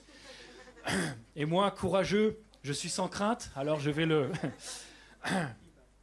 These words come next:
Bon, environ trois à quatre secondes plus tard, euh, il est allongé sur moi en train de m'immobiliser. <laughs> Il n'a même pas besoin de mettre son poids sur moi. Je, de toute façon, je suis, euh, je tire la langue.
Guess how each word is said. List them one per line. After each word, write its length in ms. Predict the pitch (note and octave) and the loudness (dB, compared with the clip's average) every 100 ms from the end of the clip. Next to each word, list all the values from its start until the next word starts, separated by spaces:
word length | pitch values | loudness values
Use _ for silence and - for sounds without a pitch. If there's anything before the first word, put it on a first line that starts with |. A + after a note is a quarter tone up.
| _ _ - - | _ _ -20 -4
Bon, 120 | C3 | 2
environ 520 | E3+ E3+ C#3 D#3 F#3 | 4 4 2 0 0
trois 280 | F#3 - F3 | 0 2 2
à 60 | D3+ | 2
quatre 320 | F#3 F3 - | 2 0 0
secondes 400 | - F3+ F#3 F#3 | 0 0 0 -2
plus 140 | F3 | -4
tard, 340 | E3 F#3+ G3 - - - - - - | 0 2 2 -4 -14 -20 -20 -10 -2
euh, 120 | C#3+ - | -2 -2
il 200 | F3+ F#3 | -4 0
est 260 | A3 A3 - | 2 0 -2
allongé 420 | G#3+ G#3+ F3+ A3 | -2 -2 -2 -4
sur 320 | G#3 A3 F3 | -4 -4 -2
moi 220 | F#3 G3+ | -2 0
en 60 | G#3 | -2
train 200 | - F#3+ | -2 -2
de 80 | F3 | -2
m'immobiliser. 920 | G#3 A3 G#3+ A3 G3+ F#3 G3 A#3+ - - - - - | 0 0 2 0 0 2 2 2 -2 -16 -20 -12 0
<laughs> 40 | - A2 - - - - | 0 0 -6 -8 -20 -12
Il 80 | D3 | -2
n'a 100 | E3+ | 0
même 180 | G3+ A#3 | 0 -2
pas 120 | A3+ | -2
besoin 180 | F#3+ A3 | -2 -2
de 60 | G#3 | 0
mettre 200 | G3 F#3+ | 0 0
son 200 | F#3+ F#3 | -4 -4
poids 300 | F#3 G#3+ G3 | 0 2 2
sur 240 | F#3+ E3 | 2 0
moi. 200 | G3 A3+ | 0 0
Je, 80 | - | -2
de 40 | |
toute 100 | - | -10
façon, 260 | D#3 - G#3 | -10 -8 -8
je 60 | |
suis, 300 | - E3+ E3 | -6 -2 2
euh, 120 | C#3+ C3 - | 2 -2 -6
je 100 | D3 | -10
tire 240 | D3 G3 | -8 -6
la 140 | F3 F3 | -2 0
langue. 340 | F#3 A#3 F3 | 0 -2 -6